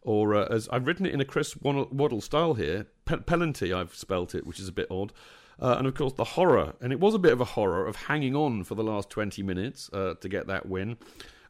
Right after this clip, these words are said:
Uh, we'll talk about the superb def-, uh, performance from the defence yet again. And, of course, I, I think we should be doing this. We should be praising Drogba, not burying him, as Noel Coward might have said.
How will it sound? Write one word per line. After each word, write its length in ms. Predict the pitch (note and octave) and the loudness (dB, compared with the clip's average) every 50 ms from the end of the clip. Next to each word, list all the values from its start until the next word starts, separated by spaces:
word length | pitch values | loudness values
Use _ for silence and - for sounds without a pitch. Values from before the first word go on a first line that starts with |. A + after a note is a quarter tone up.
| - | -2
Uh, 120 | - A2+ A2+ | 0 2 2
we'll 100 | C3 C3+ | 2 0
talk 220 | - D#3 D3 - | 0 0 -2 0
about 180 | B2+ A2 A#2+ - | 0 -2 -2 -2
the 80 | - | -2
superb 960 | - - - A#2+ A#2 - - - F3+ E3+ E3+ D#3+ D3 C3+ B2+ A#2+ A2+ G#2 - - - | -4 -4 -4 -4 -4 -2 0 2 4 6 6 6 6 6 6 4 4 2 0 -6 -8
def-, 260 | G#2+ A2+ G#2+ - - - - | -6 -6 -6 -6 -6 -6 -4
uh, 200 | - A#2 G#2 G2+ | 0 0 0 2
performance 400 | - - - A#2 A2+ A2+ F#2+ F#2 | 4 4 4 4 2 -2 -4 -4
from 80 | - G#2 | -6 -6
the 60 | F#2+ | -6
defence 340 | F2 F#2+ - A#2+ G#2 G2 G#2 | -6 -4 -4 -4 -4 -4 -2
yet 240 | G#2+ A2+ A#2 A2 - | -2 -2 -2 -2 -4
again. 340 | G2+ F2+ F#2+ F#2+ F#2+ F#2+ - | -6 -2 -2 -2 -2 -2 -4
And, 160 | - G#2 G#2 G#2 | -6 -6 -6 -6
of 80 | - | -6
course, 340 | - - A2+ G2+ F2+ - - - - - - - _ - - | -6 -4 -4 -4 -4 -6 -8 -14 -18 -20 -20 -20 _ -10 -4
I, 160 | A2+ B2 C#3+ D3+ - | -2 -2 -2 -2 -2
I 120 | D3 E3+ F#3 | -2 -2 -2
think 180 | - - - | -2 -4 -4
we 60 | D#3+ | -4
should 180 | D#3 - D3+ - | -4 -4 -4 -4
be 80 | D#3+ D3 | -4 -2
doing 240 | D3+ D3+ D3 D3 | -2 -2 0 0
this. 180 | C#3 B2 A2+ - | -2 -2 -2 -2
We 80 | A#2+ B2+ | -4 -6
should 140 | - - | -4 -4
be 80 | - C#3+ | -4 -6
praising 680 | - - - E3 F3 F3+ E3+ D#3 A#2 G#2+ G2+ F#2 F2+ | 0 2 4 4 6 4 4 2 0 -2 -2 -4 -2
Drogba, 500 | E2 G2 G2+ F#2 E2+ F#2+ F#2+ F#2 F2+ F2 - - - - | -2 0 -2 -2 -2 -2 -2 -2 -2 -4 -6 -12 -16 -8
not 340 | - G#2+ A2 G2 - - - - | -6 -4 -4 -4 -6 -10 -6 -2
burying 480 | A2 G2 F#2 F2 F2 E2+ E2+ E2+ E2 | -2 0 0 0 0 -2 -4 -4 -6
him, 260 | D2 E2+ E2+ E2 D#2+ D#2 _ _ _ _ _ _ _ _ _ _ _ _ - | -6 -6 -8 -8 -8 -10 _ _ _ _ _ _ _ _ _ _ _ _ -14
as 140 | G2+ F#2+ - | -12 -8 -4
Noel 240 | G#2+ G2+ F#2 F2+ | -4 -2 -2 -2
Coward 380 | F2+ - - F#2+ F2+ F2+ F2+ E2 | -4 -4 -6 -6 -6 -6 -4 -4
might 160 | F#2 F#2 - | -6 -6 -6
have 100 | - G2+ | -8 -10
said. 240 | - - F#2 F2+ | -10 -8 -6 -6